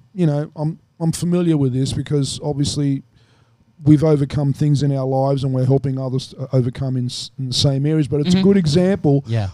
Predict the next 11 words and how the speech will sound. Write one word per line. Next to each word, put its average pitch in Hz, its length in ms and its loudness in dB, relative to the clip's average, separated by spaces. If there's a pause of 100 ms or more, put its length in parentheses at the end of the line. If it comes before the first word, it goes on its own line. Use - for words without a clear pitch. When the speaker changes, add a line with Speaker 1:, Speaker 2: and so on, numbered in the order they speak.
(100)
Speaker 1:
of 147 160 0
idolatry. 165 840 4 (100)
Speaker 2:
Yeah. 147 200 -4 (180)
Speaker 1:
Because 147 320 0
idolatry 180 600 4
is 143 140 0
literally 170 440 2
your, 156 500 2 (160)
your 156 460 4 (180)
putting 208 640 4
a, 160 300 4